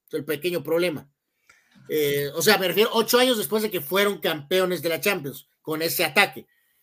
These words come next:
Este, creo que va por ahí. Ahora, hay otros jugadores, Eduardo. Ojalá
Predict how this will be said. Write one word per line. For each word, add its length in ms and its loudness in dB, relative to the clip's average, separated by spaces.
Este, 760 -2
creo 160 -2
que 80 2
va 120 0
por 140 0
ahí. 300 2
Ahora, 340 -2
hay 240 4
otros 260 6
jugadores, 540 4
Eduardo. 480 -4
Ojalá 920 6